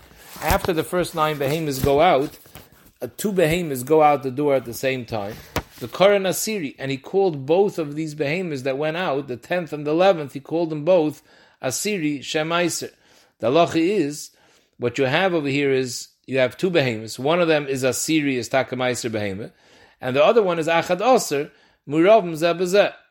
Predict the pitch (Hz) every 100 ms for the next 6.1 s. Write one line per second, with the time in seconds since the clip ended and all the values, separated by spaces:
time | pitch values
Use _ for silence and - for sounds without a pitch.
0 | 113 113 - 127 131 220 151 131 120 123
1 | 127 170 165 139 160 175 143 131 151 143
2 | - 131 131 127 160 139 127 120 - 135
3 | 127 98 73 _ _ - _ _ 104 117
4 | 113 123 120 170 190 147 135 135 131 131
5 | 143 131 139 135 - 131 127 170 196 131